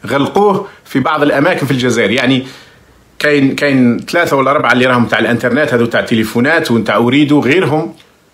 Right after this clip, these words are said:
آه، وجيزي إلى آخره. البعض منهم غلق المواقع نتاعنا،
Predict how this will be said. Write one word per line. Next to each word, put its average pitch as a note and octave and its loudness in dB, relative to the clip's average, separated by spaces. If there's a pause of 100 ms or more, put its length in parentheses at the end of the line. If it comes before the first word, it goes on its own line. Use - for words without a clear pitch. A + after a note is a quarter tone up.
(280)
آه، A#2 0
وجيزي C3+ 0
إلى A#2+ 2
آخره. F#3+ 0 (240)
البعض E3+ -2
منهم G3+ 2
غلق D#3+ -2
المواقع C#3+ 0
نتاعنا، F#2+ -6